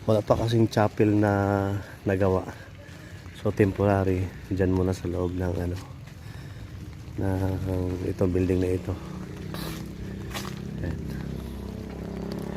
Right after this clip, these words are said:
So, may sarili kaming ano dito. Ah, B P, ah, Waterworks,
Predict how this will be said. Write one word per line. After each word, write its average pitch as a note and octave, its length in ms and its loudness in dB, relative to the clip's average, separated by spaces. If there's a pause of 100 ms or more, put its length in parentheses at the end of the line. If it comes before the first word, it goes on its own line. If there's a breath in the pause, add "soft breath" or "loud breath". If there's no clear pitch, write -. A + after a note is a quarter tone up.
(360 loud breath)
So, G#2+ 400 6
may G#2 320 8
sarili G#2 440 4
kaming G2+ 360 2
ano F#2+ 160 2
dito. F2+ 320 -2 (1040 loud breath)
Ah, F2+ 320 2
B G2+ 320 6
P, G2+ 400 6 (1300 loud breath)
ah, F#2 160 2
Waterworks, F2+ 1040 2